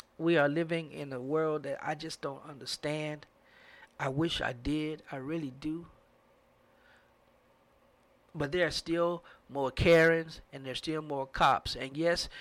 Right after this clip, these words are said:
these are isolated incidents. And yes, they go on regularly, most without any no-, news attention or viral videos. It, it happens so frequently.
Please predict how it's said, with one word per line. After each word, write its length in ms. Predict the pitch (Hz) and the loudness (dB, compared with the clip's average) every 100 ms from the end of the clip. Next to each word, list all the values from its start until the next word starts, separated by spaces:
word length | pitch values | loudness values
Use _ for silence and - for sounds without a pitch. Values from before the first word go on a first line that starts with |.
| - | -12
these 200 | - 139 | -6 -2
are 100 | 120 - | -2 4
isolated 720 | 143 165 180 175 165 165 160 - - - - | 6 6 4 0 0 0 -6 -12 -20 -12 0
incidents. 540 | 175 180 165 175 175 | 2 2 0 -2 -4
And 240 | - 139 123 | -8 -8 0
yes, 320 | 143 170 175 | 4 4 4
they 160 | - 127 | -2 -6
go 380 | - 143 151 | -2 0 0
on 240 | 156 160 143 | 2 0 0
regularly, 640 | 135 160 175 175 175 175 - - - | 2 4 4 2 2 -2 -8 -20 -8
most 480 | 120 160 185 - | 4 6 6 2
without 480 | 147 135 160 165 170 - - - | -2 2 6 8 6 0 -16 -6
any 260 | 156 175 | -2 -2
no-, 280 | 170 160 165 | -2 -2 -4
news 600 | 151 147 170 196 202 190 - - _ _ - | -6 2 2 2 -4 -8 -10 -14 _ _ -14
attention 600 | 135 - 175 160 180 165 | -8 -4 -4 -4 -6 -6
or 180 | 127 | -6
viral 500 | 110 135 160 180 175 | 2 8 10 8 4
videos. 720 | 147 175 170 170 170 135 - - _ - - - _ | -4 -6 -4 -6 -8 -12 -16 -18 _ -20 -20 -20 _
It, 140 | - 156 190 - | -6 -2 -2 0
it 140 | 151 | 2
happens 360 | 135 175 - 160 | 6 4 2 -6
so 160 | - 165 | -10 -10
frequently. 720 | - - 208 - 135 117 | -4 0 0 -2 -12 -14